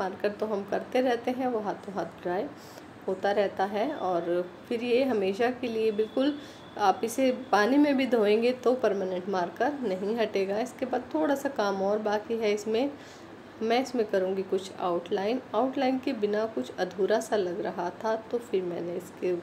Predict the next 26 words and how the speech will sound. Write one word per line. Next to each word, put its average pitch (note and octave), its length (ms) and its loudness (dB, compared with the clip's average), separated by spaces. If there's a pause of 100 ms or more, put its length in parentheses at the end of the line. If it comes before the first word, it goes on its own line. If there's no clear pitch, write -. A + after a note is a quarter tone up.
(160)
सोचा A#3 340 2
कि C4 140 -2
क्यों B3+ 200 0
ना C4 120 2
मैं F#3+ 140 0
इसमें G3 280 -2
outline G#3+ 500 0
बना A#3+ 240 2
दूँ। C4 200 2 (600)
और G#3+ 260 8 (440)
<clears throat> C#4+ 340 8 (1900)
outline D4 500 2
बनने G3+ 280 0
के - 160 -6
बाद - 300 -4 (100)
काफ़ी C#4 460 -2
beautiful G#3+ 460 -8
सा - 120 -10
ही - 80 -8
लग - 260 -10
रहा G3 220 -10 (120)
था। F3+ 100 -4 (180)
तो F3+ 120 0
देखिए F3+ 480 -2
ये A3 180 -2
वाला F#3+ 200 -2